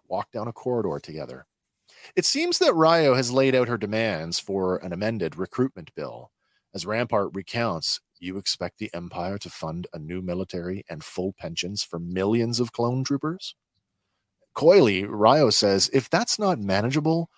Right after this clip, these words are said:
perhaps now isn't the time for your recruitment bill."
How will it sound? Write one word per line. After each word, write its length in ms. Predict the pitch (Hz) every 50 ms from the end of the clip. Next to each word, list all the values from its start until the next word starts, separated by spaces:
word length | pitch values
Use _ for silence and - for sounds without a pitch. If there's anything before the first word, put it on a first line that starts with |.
| _ _ _ _
perhaps 420 | - 165 165 170 208 214 - - -
now 380 | 117 117 120 120 127 135 131 - -
isn't 280 | 120 110 113 131 139 - -
the 140 | 104 113
time 560 | 104 - - - - 139 131 117 82 78 87 87
for 180 | - - 95
your 200 | 92 87 85 78
recruitment 640 | 78 104 113 - - - 269 320 - - 95 78 _
bill." 300 | - 78 - - - -